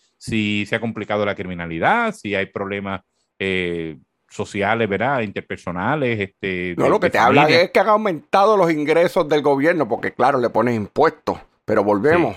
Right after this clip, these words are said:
Speaker 1: Sí, sí.
Speaker 2: Eso también, ¿es eso lo que vamos a hacer? ¿Vamos a legalizarla simplemente para que nos produzca más dinero?
Speaker 1: Sí.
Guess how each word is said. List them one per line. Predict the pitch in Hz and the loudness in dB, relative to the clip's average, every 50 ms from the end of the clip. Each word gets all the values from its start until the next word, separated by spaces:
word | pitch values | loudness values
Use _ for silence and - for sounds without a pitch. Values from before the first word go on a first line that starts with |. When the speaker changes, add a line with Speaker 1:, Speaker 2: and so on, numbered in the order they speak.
| - | -10
Speaker 1:
Sí, | - 78 | -18 -20
sí. | - _ _ _ _ _ _ _ _ - | -20 _ _ _ _ _ _ _ _ -8
Speaker 2:
Eso | 120 104 113 120 135 135 - _ _ _ | -4 0 2 2 2 2 -2 _ _ _
también, | - 98 101 110 107 135 160 151 143 131 _ - | -2 -2 0 2 2 2 2 2 2 0 _ 0
¿es | - 151 180 214 226 247 240 | 2 2 4 4 4 2 2
eso | - 254 247 | 2 2 2
lo | 233 226 226 - | 4 2 0 0
que | 226 226 | 2 4
vamos | 226 233 233 254 254 | 4 4 2 2 2
a | 262 | 2
hacer? | 240 - 294 240 | 2 2 0 0
¿Vamos | 160 120 120 131 175 214 233 | 2 2 0 2 2 2 2
a | 233 | 4
legalizarla | 233 233 226 226 220 220 208 - 233 240 240 233 220 208 - _ _ _ _ _ _ - | 4 4 4 2 2 0 0 0 2 2 4 4 2 2 -2 _ _ _ _ _ _ -8
simplemente | - - 208 208 - 220 220 214 226 214 - 233 214 | -2 -2 -2 0 2 0 2 2 0 0 0 0 2
para | 208 208 196 196 190 | 2 2 2 2 2
que | 190 185 | 2 0
nos | 185 175 | 0 0
produzca | - - 185 180 190 220 214 - 226 214 | -2 0 0 2 2 2 0 0 0 2
más | 220 220 202 196 | 2 0 0 -2
dinero? | 220 226 247 277 254 185 127 98 95 - _ _ _ _ _ - 90 - | -6 -2 0 0 2 2 0 -2 -4 -8 _ _ _ _ _ -20 -20 -16
Speaker 1:
Sí. | - 78 - | -16 -16 -16